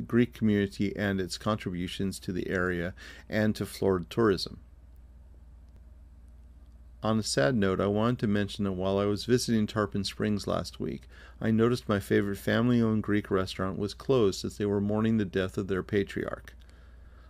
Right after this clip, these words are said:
Andreas Dimitrios Salivaris passed away at the age of eighty on May eighteenth in twenty twenty-one. He was born on Kimilos,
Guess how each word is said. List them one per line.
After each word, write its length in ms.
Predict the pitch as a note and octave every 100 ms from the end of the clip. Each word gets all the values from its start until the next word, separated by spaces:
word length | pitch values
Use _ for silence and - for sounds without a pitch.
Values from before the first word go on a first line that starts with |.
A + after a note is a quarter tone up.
| -
Andreas 560 | A2+ A2 A2+ B2 C3 C3
Dimitrios 720 | G#2+ G#2+ A2+ - A2+ G#2+ G#2
Salivaris 840 | - G2 F#2+ A2 G#2+ F#2 G2+ - - -
passed 380 | - G#2+ A#2+ -
away 300 | A#2 G#2 G2+
at 160 | F#2+ -
the 180 | G2
age 160 | G2 G2
of 80 | F#2
eighty 340 | G#2+ G#2+ G#2
on 260 | G2+ F#2+ F#2
May 200 | F#2+ G2+
eighteenth 680 | - A2+ - - G2 F#2 -
in 200 | F2 D2+
twenty 340 | - G#2+ F#2+ F2+
twenty-one. 580 | - G2 F2 F2+ F#2+ - - - - - - -
He 160 | B2+
was 160 | A#2+ -
born 260 | A#2+ B2
on 120 | A2+ G#2
Kimilos, 600 | - C#3 G2 - -